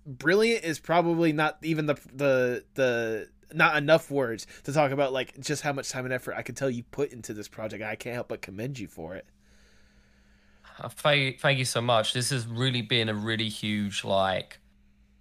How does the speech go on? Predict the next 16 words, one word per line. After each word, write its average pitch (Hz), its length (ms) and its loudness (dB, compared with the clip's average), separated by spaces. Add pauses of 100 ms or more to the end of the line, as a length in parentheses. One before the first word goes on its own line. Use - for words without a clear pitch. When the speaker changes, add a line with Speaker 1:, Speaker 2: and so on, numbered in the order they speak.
(140)
Speaker 2:
passion 120 420 2
project, 104 800 0
and 101 380 2
it's, 101 400 -6
like, 104 380 0 (160)
it, 107 180 -6
it's, 107 220 -6
it's, 107 220 -6
it's 110 160 -8
self-funded. 120 680 0
It's 107 160 -6
done 110 240 0
with 104 100 -4
a 110 60 0
lot 110 240 4
of 104 140 -4